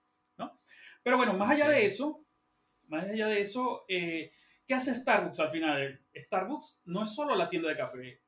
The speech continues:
Speaker 1: Starbucks compra directamente en los productores el café. Y, y más allá de, y también controla el proceso de tostado del café, de acuerdo a la variedad y origen de, de, de, del café.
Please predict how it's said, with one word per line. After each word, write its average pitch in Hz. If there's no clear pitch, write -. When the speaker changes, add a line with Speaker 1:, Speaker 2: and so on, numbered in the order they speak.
Speaker 1:
Starbucks 175
compra 226
directamente 165
en 180
los 180
productores 175
el 143
café. -
Y, 208
y 180
más 196
allá 254
de, 254
y 220
también 202
controla 196
el 240
proceso 202
de 220
tostado 175
del 131
café, 120
de 147
acuerdo 151
a 151
la 147
variedad 147
y 262
origen 180
de, 156
de, 135
de, 135
del 131
café. 131